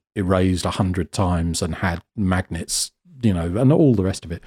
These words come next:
He couldn't do it. He couldn't get it back. So I knew if I lost this footage, it was gone. So Geddy says, "Thank," you know, says his thing to the audience.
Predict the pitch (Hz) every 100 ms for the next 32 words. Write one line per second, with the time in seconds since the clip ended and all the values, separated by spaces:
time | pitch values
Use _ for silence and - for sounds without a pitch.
0 | - - _ 123 123 110 90 82 90 107
1 | 104 90 76 82 80 85 110 139 127 117
2 | 113 90 95 92 92 95 92 - 90 -
3 | 90 90 - 110 - - 85 85 87 _
4 | _ _ _ - - 104 - _ _ _
5 | _ _ - 123 123 120 113 - 104 110
6 | 104 90 87 95 - - 107 104 - 104
7 | 95 - 87 90 87 85 90 -